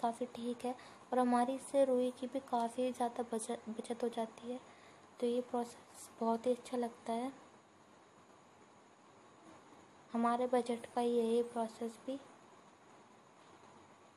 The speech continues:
और एक हमें नई रजाई भी मिलती है। देखिए अभी इतनी अच्छी लग रही है और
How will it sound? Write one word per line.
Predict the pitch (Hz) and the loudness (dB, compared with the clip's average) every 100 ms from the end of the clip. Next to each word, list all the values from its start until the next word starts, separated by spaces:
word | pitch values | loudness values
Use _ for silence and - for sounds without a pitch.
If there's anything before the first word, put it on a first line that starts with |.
| - - - - - - - - | -20 -20 -20 -20 -20 -20 -20 -6
और | 226 | -4
एक | 226 226 | -2 -2
हमें | 240 240 | 0 2
नई | 240 233 226 247 240 - - - - | 2 2 2 0 -2 -10 -20 -20 -2
रजाई | 240 233 226 220 | 2 4 4 4
भी | 233 | 4
मिलती | 233 226 220 240 | 4 4 2 0
है। | 240 | -2
देखिए | 233 220 - 240 240 - - - - - | 0 -4 0 -2 -2 -10 -20 -20 -20 -6
अभी | 233 240 | -4 0
इतनी | 240 - 247 | -2 0 0
अच्छी | 240 - 240 | 0 -2 0
लग | 233 | 2
रही | 226 240 | 6 4
है | |
और | 240 | 4